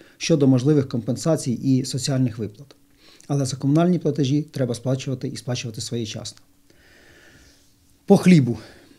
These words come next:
По хлібу, е, інформація така ж сама, як вчора. І на майбутнє також. До кінця дії талонів ті, хто отримував можливість купити хліб в магазині «Восток», купує його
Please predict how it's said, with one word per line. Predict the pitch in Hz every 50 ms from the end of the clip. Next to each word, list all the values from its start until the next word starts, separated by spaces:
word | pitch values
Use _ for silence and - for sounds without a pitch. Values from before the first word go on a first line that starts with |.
| _ _ _ _ _ _ _ _ _ _ _ _ - - - - _ -
По | 151
хлібу, | 131 - 160 185 208 180 160 185 185 - -
е, | 185 165 151 147 143 143 - 156
інформація | 151 131 - 160 165 165 160 160 165 147
така | - 156 - 147
ж | 135 -
сама, | 180 160 151 147
як | 143 135 135
вчора. | - - 131 107 - - - - _ _ _ _ _ _ _ _ _ _ _ _ _
І | - 185 165
на | 151 151
майбутнє | 147 147 147 135 139 185 180 - 156 156 147 143 147 -
також. | - 151 131 - 123 113 110
До | 123 160
кінця | 156 - 156 - - 160
дії | 143 123 135 139 131 113
талонів | - 139 139 160 185 190 185 165 - - - - - _ _ _ _ _ _ _ _ _ _
ті, | - 185 160
хто | - - 151 143
отримував | 135 139 165 160 151 139 127 123 123 110 107 107 - - _ _ -
можливість | 151 156 127 123 160 151 127 123 -
купити | - - 147 - 156 147 139 -
хліб | 135 - - 143 127 - - - -
в | 160
магазині | 151 151 151 135 139 143 135 135
«Восток», | 120 139 147 - - 139 110 110 - - _
купує | - 160 - - 170 151 139 131 127
його | 120 123 127 123 135 127 113 - -